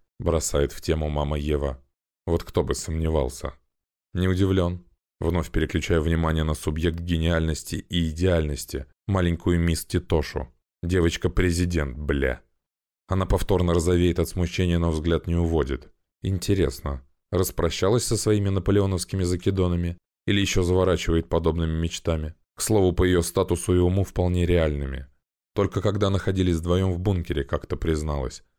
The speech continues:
что отпустила, больше не надо. Теперь как? «Да мне-то какое дело?» Маруся тогда много чего говорила. Всему тому была высокая цена и срок годности в полчаса.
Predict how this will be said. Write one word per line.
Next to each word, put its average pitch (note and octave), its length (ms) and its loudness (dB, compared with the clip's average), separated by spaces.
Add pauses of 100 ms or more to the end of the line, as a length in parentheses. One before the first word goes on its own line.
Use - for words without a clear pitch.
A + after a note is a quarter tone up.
что - 240 0
отпустила, D2+ 720 -2 (280)
больше E2 360 0
не D#2+ 120 -2
надо. C#2 380 -4 (300)
Теперь E2+ 380 -2
как? - 360 -6 (560)
«Да G2+ 220 0
мне-то G#2 440 2
какое F2 520 2
дело?» D#2 520 0 (580)
Маруся E2 380 0
тогда D#2+ 280 0
много E2+ 260 0
чего D2+ 240 -2
говорила. D2 580 -2 (300)
Всему F#2 320 0
тому F#2 220 2
была F2 200 4
высокая F2 460 0
цена F2+ 480 0
и F#2 60 0
срок E2+ 320 -2
годности E2+ 460 0
в - 100 -8
полчаса. D2+ 720 -2